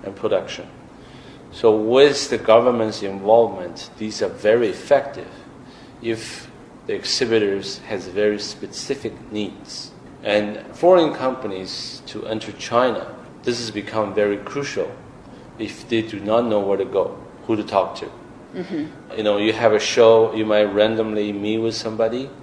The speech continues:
Speaker 1: but that will not resolve most of your problems. And then because your foreign company, do, they're not familiar with you,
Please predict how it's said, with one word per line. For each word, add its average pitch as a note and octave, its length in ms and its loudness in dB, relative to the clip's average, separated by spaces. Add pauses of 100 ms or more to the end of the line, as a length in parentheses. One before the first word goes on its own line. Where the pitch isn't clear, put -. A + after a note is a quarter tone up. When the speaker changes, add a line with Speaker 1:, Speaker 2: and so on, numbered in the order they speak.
(580)
Speaker 1:
but A2 180 0
that B2 380 6
will A2+ 100 4
not A2 420 2
resolve F#2+ 640 2
most G2+ 280 -2
of F#2+ 120 -4
your F2+ 120 -2
problems. - 840 -4 (420)
And A#2 120 2
then A2+ 100 2
because F3+ 420 -2
your A#2 200 2
foreign B2 380 2
company, G#2+ 380 -4
do, G#2 160 -8 (140)
they're A2 140 4
not G2+ 320 -2
familiar B2 340 0
with C3 240 -4
you, A#2 260 -2